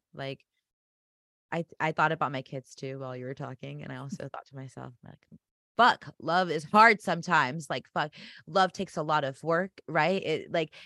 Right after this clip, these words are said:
but it's all worth it though, because it's not like I'm ever requiring anything from them, you know? Like, it's such a pure type of love where it's just like,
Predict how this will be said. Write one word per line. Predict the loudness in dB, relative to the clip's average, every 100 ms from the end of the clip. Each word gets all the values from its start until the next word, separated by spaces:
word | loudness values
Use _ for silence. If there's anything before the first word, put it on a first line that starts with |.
| -14 0
but | 0
it's | 2
all | 4 4 4
worth | 0 -2
it | -6
though, | -4
because | -6 -6 -6 -6
it's | -6
not | -2 0
like | 0 -4
I'm | -4 -4
ever | -4 -4
requiring | -6 -6 -4 -2 -2 -6
anything | -8 -8 -10 -12
from | -12 -10
them, | -10 -10
you | -10
know? | -10 -8
Like, | -8 -10
it's | -10
such | -10 -10
a | -10
pure | -6 -6 -6
type | -8 -10
of | -10 -8
love | -6 -6 -10
where | -10 -8
it's | -8 -12
just | -18 -16
like, | -16